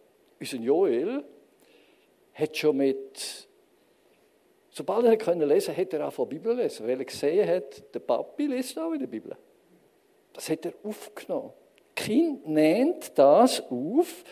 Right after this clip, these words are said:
sie fangen, also in der Familie fängt man einfach nach den Prinzipien, sehr oft nach den Prinzipien der Eltern leben.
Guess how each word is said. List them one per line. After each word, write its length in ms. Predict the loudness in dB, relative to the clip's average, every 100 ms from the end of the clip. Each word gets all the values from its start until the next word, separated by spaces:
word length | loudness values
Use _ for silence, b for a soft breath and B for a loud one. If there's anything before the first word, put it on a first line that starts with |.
| B B B
sie 220 | -2 -2
fangen, 460 | 4 6 6 4 0
also 240 | -2 -2 -4
in 40 |
der 160 | -6 -6
Familie 520 | -6 -4 -6 -4 -4
fängt 260 | -4 -8 -8
man 100 | -8
einfach 220 | -6 -2
nach 160 | -2
den 120 | -4 -8
Prinzipien, 1160 | -6 -6 -6 -4 -2 -4 -10 -6 6 8 8 4 B B B B B B _ _ _
sehr 440 | 2 6 6 4
oft 280 | -2 -6 -2
nach 160 | -2 -2
den 120 | -4
Prinzipien 760 | 0 0 0 -4 -4 -6 -6 0
der 240 | 0 4
Eltern 420 | 4 2 0 0
leben. 280 | 0 -2